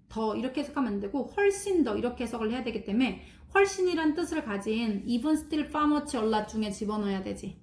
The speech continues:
그래서 얘는 much 집어넣어야 돼. 얘도 뭐 가끔 시험에 잘 나잖아, 그지? Even still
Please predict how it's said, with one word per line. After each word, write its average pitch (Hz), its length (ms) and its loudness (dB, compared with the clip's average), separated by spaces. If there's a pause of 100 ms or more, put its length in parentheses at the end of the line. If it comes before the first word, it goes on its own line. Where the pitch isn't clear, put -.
(260)
그래서 214 220 -6
얘는 214 240 2
much 196 380 -2
집어넣어야 196 440 0
돼. 196 180 -2
얘도 233 160 2
뭐 240 160 4
가끔 - 300 -4
시험에 285 180 2
잘 196 180 -4
나잖아, 196 300 0
그지? 285 420 -2 (380)
Even 208 1080 0 (320)
still 202 880 2